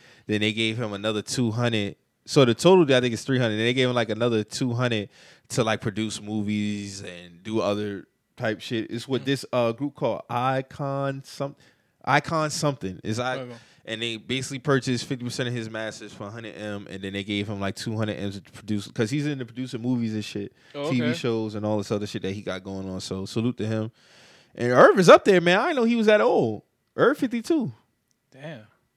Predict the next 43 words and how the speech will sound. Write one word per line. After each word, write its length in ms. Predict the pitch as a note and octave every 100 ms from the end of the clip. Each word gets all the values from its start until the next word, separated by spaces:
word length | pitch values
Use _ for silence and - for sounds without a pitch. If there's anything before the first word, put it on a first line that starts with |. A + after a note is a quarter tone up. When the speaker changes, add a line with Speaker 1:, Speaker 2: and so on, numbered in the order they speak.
| _ _ _ -
Speaker 1:
Irv 240 | E3 G#3 G3
is 120 | -
fifty-two, 640 | G3+ G3+ F#3 A3 G3+ F3
bruh. 300 | D#3 E3+ G3 A3+ _ _ -
Speaker 2:
Damn, 160 | A#2+ A#2
that 120 | D3+
nigga 160 | A#2
is 180 | B2 C#3
up 160 | A2+ A2
there. 260 | A2+ A2 A2+ _
Speaker 1:
Yeah, 600 | C#3+ C#3+ D#3 D#3+ D#3 C#3+
I 40 | C3
Speaker 2:
I, 20 |
Speaker 1:
didn't 120 | D#3
know 60 | D#3+
Speaker 2:
I 80 | G#3
didn't 120 | D4
know 100 | C4
Speaker 1:
that. 80 | A#3
Speaker 2:
Irv 160 | A#3 A3+
been 100 | A#3
that 140 | A#3+
old. 360 | C4+ D4+ F3+ C3 -
Speaker 1:
I 140 | A#2
did 140 | A#2 A2
not 180 | A#2+ A#2+
know 120 | A#2+
Irv 180 | A2+ A2+
was 80 | A2
Speaker 2:
Yeah. 60 | A2
Speaker 1:
that 100 | A2+
old 180 | A#2 A#2+
neither. 240 | C#3 G#2+
He's 200 | G#2+ A#2+
born 180 | A#2 G#2
nineteen 340 | B2+ C3 C3+
seventy. 480 | C3 C#3 B2 G#2+ G2+ _ _
So 160 | - A2
he 160 | A#2 G3
was, 180 | D#3+ C3+
like, 320 | C3 A#2 -
thirties 520 | D#3 F3 D3 C#3+ B2
when, 320 | B2 A#2+ A2+